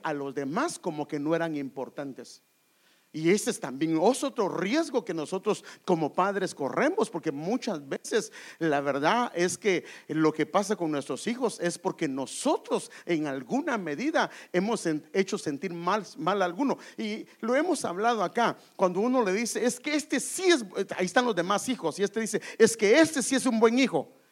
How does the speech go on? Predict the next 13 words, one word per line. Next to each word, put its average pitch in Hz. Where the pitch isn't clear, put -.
¿Qué 233
está 233
diciendo 240
los 214
demás? 202
¿Qué 208
está 240
diciendo? 254
Que 190
los 175
demás 220
no 151
buenos. 196